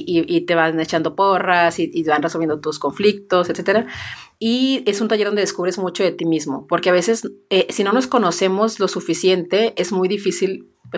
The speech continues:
proponernos metas que sean, ella, Ana Ari-, Ana Arismendi le llama metas significativas, o sea, son metas que están conectadas directamente con tu alma, o sea, con lo que tu ser más, eh, profundo desea en esta vida, ¿no?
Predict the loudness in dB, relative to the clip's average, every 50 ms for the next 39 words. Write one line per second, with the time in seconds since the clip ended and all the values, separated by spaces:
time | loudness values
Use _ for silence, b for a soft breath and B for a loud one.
0 | -2 0 0 2 2 2 2 2 2 0 0 -2 -2 -2 -2 0 0 -2 -2 0
1 | 0 0 0 -2 -2 -2 -4 -2 0 0 2 2 2 2 0 -2 -4 -8 B B
2 | B B B _ -2 0 0 2 2 2 2 2 0 2 2 2 2 2 2 2
3 | 0 0 0 0 0 2 2 2 2 0 0 0 -2 -2 -2 0 0 0 2 2
4 | 0 0 0 0 -2 -2 -2 -4 -4 -4 -4 -4 -4 -4 -6 -6 -6 -8 -6 -2
5 | -2 0 0 0 -2 -4 -4 -4 -4 -4 -4 -4 -4 -2 -2 -2 -2 -2 -2 -4
6 | -4 -4 -8 -6 -2 -2 -2 -2 0 -2 -2 -2 -2 -4 -6 -4 0 0 2 2
7 | 2 2 0 0 0 0 0 0 0 0 -2 -2 -2 -4 -4 -4 -2 -2 -2 -2
8 | -2 -2 0 0 0 0 0 -2 -2 -4 -4 -6 -4 -6 -6 -4 -4 -4 -4 -4
9 | -4 -4 -6 -8 -6 -8 -8 -6 -6 -2 0 2 2 2 2 0 -4 -8 B B
10 | B B B -8 -2 2 2 2 2 2 0 -4 -8 -8 -10 -10 -8 -4 0 2
11 | 2 2 2 0 0 -2 -4 -4 -8 -10 -6 0 0 0 0 0 -2 -4 -2 0
12 | 0 0 0 0 0 0 2 2 2 2 0 -4 -2 0 0 0 2 0 0 -2
13 | -2 -4 -8